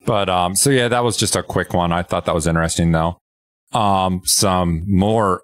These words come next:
upsetting news, potentially, depending on where you stand. Uh, Shadow of War has an, or the developers, Warner Brothers, well, they're the publisher, has announced that there is microtransactions in Shadow of War.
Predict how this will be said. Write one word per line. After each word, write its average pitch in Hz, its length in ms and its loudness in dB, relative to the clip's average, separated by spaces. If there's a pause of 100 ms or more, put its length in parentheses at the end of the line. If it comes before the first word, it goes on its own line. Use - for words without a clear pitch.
(140)
upsetting 87 480 0
news, 87 540 0 (200)
potentially, 85 540 -2
depending 80 380 0
on 78 160 0
where 78 100 0
you 73 80 -4
stand. 85 440 0 (540)
Uh, 104 280 0
Shadow 131 340 2
of 104 140 0
War 98 580 2 (440)
has 95 500 -2
an, 95 400 0
or 87 340 0
the 87 140 -2
developers, 82 560 -2
Warner 82 180 0
Brothers, 78 540 0
well, 78 180 0 (140)
they're 71 160 -2
the 69 100 -10
publisher, 73 400 -4
has 92 160 -2
announced 104 340 0
that 98 120 -2
there 101 120 0
is 101 220 -2
microtransactions 95 1080 0
in 82 80 0
Shadow 82 340 0
of 78 80 -2
War. 80 380 0